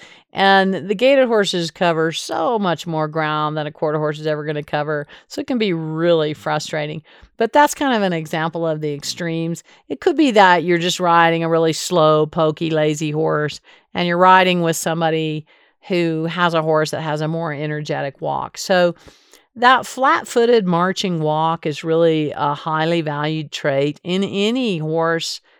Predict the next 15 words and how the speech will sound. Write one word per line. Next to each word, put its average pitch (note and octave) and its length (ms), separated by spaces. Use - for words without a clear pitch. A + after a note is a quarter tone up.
but F3 120
especially E3 540
a D3 80
trail D3+ 340
horse. D#3 380
However, B3+ 840
the F#3+ 200
bad C4 240
news, G3 240
Catherine, E3+ 720
is D3+ 420
that D#3 380
that D#3 240
is D#3+ 120
somewhat D3+ 960